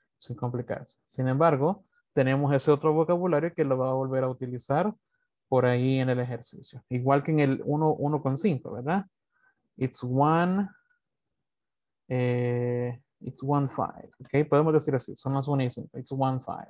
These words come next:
¿ok? O it's one ten, ¿ok? It's one ten, ajá. También se puede decir el número de la hora y después decir los minutos, ¿verdad? No hay ningún problema, ajá, no hay ningún problema.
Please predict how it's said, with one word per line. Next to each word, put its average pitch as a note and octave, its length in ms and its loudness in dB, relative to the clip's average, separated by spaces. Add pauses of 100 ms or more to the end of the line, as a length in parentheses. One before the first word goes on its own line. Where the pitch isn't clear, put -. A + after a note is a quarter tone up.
¿ok? E3+ 320 -6 (680)
O C3 140 2
it's C3 200 -4
one C3+ 200 2
ten, B2+ 440 -4 (100)
¿ok? - 180 -12
It's D3 280 -2
one C3 260 -2
ten, - 380 -12 (100)
ajá. C3+ 340 -8 (460)
También B2+ 300 0
se C3+ 100 0
puede - 260 -8 (220)
decir C3+ 260 0 (340)
el C3+ 160 2
número D#3+ 300 6
de D3 80 8
la C#3+ 140 4
hora G3 240 4
y D#3+ 60 2
después C#3 280 0
decir C3+ 260 -4
los B2 140 -6
minutos, B2 380 -8
¿verdad? C#3+ 340 -6 (460)
No C3 280 0
hay C#3+ 140 4
ningún C3 320 0
problema, - 400 -14
ajá, B2+ 380 -10 (100)
no B2+ 200 -4
hay B2 100 -2
ningún B2 260 -6
problema. G#2+ 540 -14